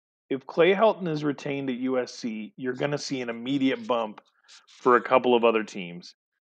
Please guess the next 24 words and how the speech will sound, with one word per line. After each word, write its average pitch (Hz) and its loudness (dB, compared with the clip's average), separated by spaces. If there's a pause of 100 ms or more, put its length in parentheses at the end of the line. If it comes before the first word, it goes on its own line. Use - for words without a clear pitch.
(140)
Um, 107 -2 (680)
I'm 117 2
hearing 147 2
right 123 4
now 123 -2
that 120 0
there 113 -2
is 110 -6
a 107 -4 (100)
possibility, 143 0 (800)
I'm 117 -6
not 135 -2
saying - -6
it - -2
happened, 139 -4
but 117 0
there 123 0
is 123 0
a 117 -2
possibility 147 0 (540)
that 127 4 (180)
A 160 6
S 180 0
U 120 0